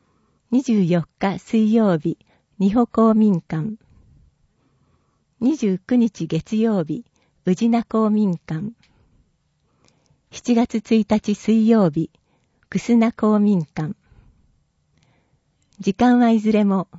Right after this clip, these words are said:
午前九時半から十一時まで。なお、肺がん検診を同時に受診できます。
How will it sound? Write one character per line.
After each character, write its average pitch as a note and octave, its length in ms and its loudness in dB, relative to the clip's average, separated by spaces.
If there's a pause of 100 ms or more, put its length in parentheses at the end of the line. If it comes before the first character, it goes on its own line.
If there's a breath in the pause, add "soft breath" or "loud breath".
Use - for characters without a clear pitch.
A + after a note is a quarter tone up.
午 C4 180 2
前 F#3+ 220 0
九 - 160 -4
時 A#3 120 0
半 A#3 260 0
か E3+ 180 -6
ら D#3+ 140 -4
十 A3 200 0
一 A3 260 0
時 F#3+ 140 -2
ま E3 160 -4
で。 E3 220 -10 (1200)
な A3 260 2
お、 - 80 -6 (340)
肺 A#3+ 240 0
が B3 120 2
ん A#3 100 4
検 A#3+ 220 2
診 E3+ 400 0
を E3 160 -4
同 G3+ 220 2
時 G3 120 -2
に G3 120 2
受 F3+ 160 -2
診 F#3 260 0
で F3+ 100 -2
き - 160 -6
ま E3 160 -2
す。 - 240 -20